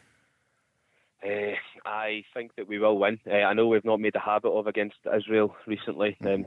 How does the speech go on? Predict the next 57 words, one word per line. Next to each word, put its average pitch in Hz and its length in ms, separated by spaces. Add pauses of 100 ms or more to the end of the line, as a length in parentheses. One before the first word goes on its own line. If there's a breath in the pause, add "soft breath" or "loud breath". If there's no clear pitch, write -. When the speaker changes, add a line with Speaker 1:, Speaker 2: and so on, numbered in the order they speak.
(140)
Speaker 1:
hard 107 320
game. 104 380
I'm, 101 160
I'm 101 180 (160)
obviously, 113 340
as, 98 120 (160)
as 98 140
we 101 100
are 101 200
every 98 200
time, 101 240
very 98 200
wary 95 280
of 92 80
Zahavi 92 520
for 95 120
them. 92 240
He's, 98 160 (340)
Speaker 2:
Yeah. - 80 (100)
Speaker 1:
he's 95 140
a 92 80
nightmare 101 380
up, 95 100 (100)
up 95 140
there 98 240
for, 95 220
for 98 160
Israel, 95 380
um, 90 300 (180)
and 92 100
it's 87 100
a 98 60
big, 98 220 (520)
big 101 160
onus 98 280
on 104 60
the 90 60
shoulders 95 360
of 92 100
our 95 100
defenders 95 540
to, 95 80
to - 160
deal 98 200
with 95 120
him. 95 200
But 82 80
I - 80
think 117 300
that - 180
throughout 101 240
the - 80
team, 107 300 (440)
we've 95 100
got 98 160
the 98 80
continuity 104 840